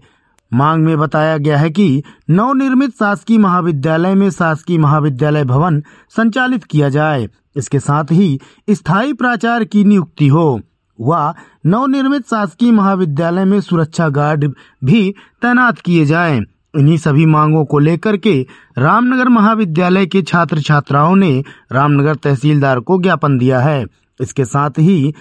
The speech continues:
ज्ञापन की मांगों को पूरा न करने पर महाविद्यालय में तालाबंदी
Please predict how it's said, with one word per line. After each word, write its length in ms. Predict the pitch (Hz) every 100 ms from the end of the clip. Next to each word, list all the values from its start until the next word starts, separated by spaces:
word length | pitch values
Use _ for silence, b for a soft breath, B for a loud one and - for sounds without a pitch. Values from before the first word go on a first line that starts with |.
| B B _
ज्ञापन 480 | 135 185 190 247 254 208 B B 165 170 -
की 100 | 214
मांगों 400 | 202 170 175 196
को 140 | 156 196
पूरा 320 | 156 151 160
न 160 | 156 147
करने 340 | 123 143 175 185
पर 280 | 202 131 143 b -
महाविद्यालय 720 | 127 143 147 131 127 143 147
में 160 | 147 151
तालाबंदी 880 | - 131 135 143 131 135 151 185